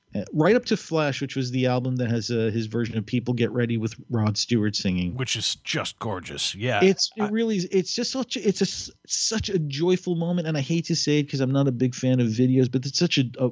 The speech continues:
Speaker 1: wonderful video because it's the two of them reunited and you can see the joy in each other's faces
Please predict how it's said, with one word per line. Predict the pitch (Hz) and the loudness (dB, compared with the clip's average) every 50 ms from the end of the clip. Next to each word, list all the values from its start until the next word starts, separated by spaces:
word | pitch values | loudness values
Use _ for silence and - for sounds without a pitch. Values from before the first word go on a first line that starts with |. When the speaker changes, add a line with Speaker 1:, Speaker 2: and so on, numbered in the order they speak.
| - | -2
Speaker 1:
wonderful | - 135 131 135 147 156 156 156 - 143 131 | -2 0 2 4 4 4 4 2 2 0 0
video | 120 113 139 139 139 143 139 | 2 2 2 4 4 4 2
because | 131 131 - 139 127 123 | 2 0 0 0 0 0
it's | 123 120 - | -2 -4 -6
the | - 127 | -6 -8
two | - - 160 156 156 | -6 -2 0 2 2
of | 147 | 2
them | 147 135 127 123 | 2 0 -2 -2
reunited | 131 127 123 123 120 117 117 120 123 131 135 135 131 - - - - - - | 0 0 2 2 2 2 2 2 4 4 2 2 0 -4 -14 -20 -20 -12 -4
and | - 156 175 185 | -2 0 2 2
you | 175 | 0
can | - - 156 | 0 -2 -2
see | 156 - - - 156 151 151 | -2 -2 -2 -2 -2 -2 0
the | 139 135 127 | 0 0 0
joy | 117 113 110 127 143 143 | 0 -2 0 2 2 4
in | 135 131 127 123 | 4 4 2 2
each | 120 110 - 127 | 0 0 0 0
other's | 120 110 113 110 - - | 2 2 2 0 0 -2
faces | - _ - 117 117 117 110 - - 82 76 78 - - - | -6 _ -2 0 0 0 -2 -4 -8 -8 -10 -10 -12 -14 -14